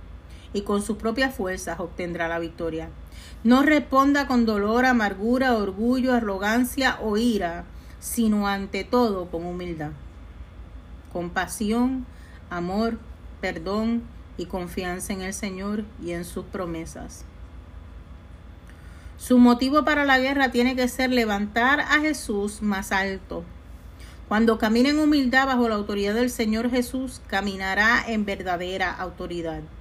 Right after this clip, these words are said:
Cuando hable al enemigo desde su posición de autoridad en Cristo, él temblará, huirá de usted y será derrotado. Obedezca la palabra, manténgase pura,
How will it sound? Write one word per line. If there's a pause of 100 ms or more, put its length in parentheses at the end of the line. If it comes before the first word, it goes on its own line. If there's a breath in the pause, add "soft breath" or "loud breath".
(680 loud breath)
Cuando
hable
al
enemigo
desde
su
posición
de
autoridad
en
Cristo,
él
temblará, (680 loud breath)
huirá
de
usted (180)
y
será
derrotado. (1300 loud breath)
Obedezca
la
palabra,
manténgase
pura,